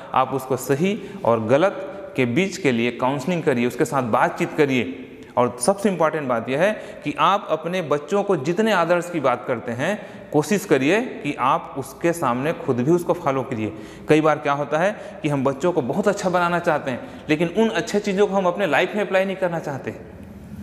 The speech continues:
तो बच्चा हमको silent watch करता है, हमारा विरोध नहीं करता, लेकिन उसके दिमाग में question create होता है कि पापा ये बोलते हैं, मम्मी ये बोलती है, लेकिन खुद तो ऐसा नहीं करते।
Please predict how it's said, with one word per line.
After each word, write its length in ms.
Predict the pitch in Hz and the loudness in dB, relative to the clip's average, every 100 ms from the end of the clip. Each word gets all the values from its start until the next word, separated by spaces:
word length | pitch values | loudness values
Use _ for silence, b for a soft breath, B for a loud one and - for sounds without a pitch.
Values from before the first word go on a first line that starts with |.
| - - - | -16 -4 2
तो 80 | 151 | 4
बच्चा 260 | 175 220 | 6 4
हमको 180 | 226 226 | 4 2
silent 400 | 190 165 220 226 | 2 2 0 -2
watch 220 | 185 202 | -2 0
करता 280 | 214 185 170 | -2 -2 -2
है, 60 | 135 | 0
हमारा 220 | 156 190 | 0 2
विरोध 300 | 165 190 226 | 4 4 4
नहीं 140 | 233 254 | 0 0
करता, 300 | 247 131 113 B B - | 0 0 -4 B B 0
लेकिन 180 | 170 208 | 2 2
उसके 160 | 208 | 2
दिमाग 380 | 175 165 185 208 | 0 2 0 0
में 100 | 214 | -2
question 420 | 208 160 160 202 180 - | -2 -2 -2 -4 -4 -4
create 300 | 151 156 147 | 2 2 2
होता 180 | 139 120 | 0 -2
है 120 | 110 B B B - | -2 B B B -2
कि 80 | 139 | 0
पापा 360 | - 117 123 156 | 2 2 2 2
ये 140 | 165 | 2
बोलते 320 | 147 143 135 | 0 -2 -2
हैं, 120 | 156 | 0
मम्मी 320 | 127 117 139 156 | 0 0 0 0
ये 60 | |
बोलती 260 | 151 151 160 | 2 2 2
है, 40 | 160 | 2
लेकिन 180 | 165 170 | 2 0
खुद 220 | - 131 | -2 2
तो 80 | 135 | 2
ऐसा 200 | 131 160 | 4 0
नहीं 160 | 160 | 0
करते। 300 | 165 156 165 | 0 -2 -4